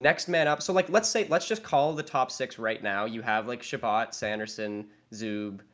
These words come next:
uh, Chychrun. Let's just say Brannstrom Hamonic is the third pair. Let's say someone gets injured, like,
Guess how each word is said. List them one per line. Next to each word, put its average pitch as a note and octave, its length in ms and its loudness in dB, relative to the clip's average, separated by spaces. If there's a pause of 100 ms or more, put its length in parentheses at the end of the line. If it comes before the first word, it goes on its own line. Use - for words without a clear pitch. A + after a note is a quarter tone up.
(340)
uh, F2+ 400 2 (120)
Chychrun. G2+ 540 -4 (520)
Let's D#3 180 2
just - 220 0
say B2+ 460 0 (480)
Brannstrom B2+ 460 2
Hamonic G#2+ 360 -2
is G#2+ 120 -8
the A2+ 100 -10
third G#2+ 280 -8
pair. G2+ 380 -4 (120)
Let's C3 200 0
say D3+ 160 -2
someone C3 380 -2
gets B2 200 -2
injured, A2 460 -6
like, A#2 220 -6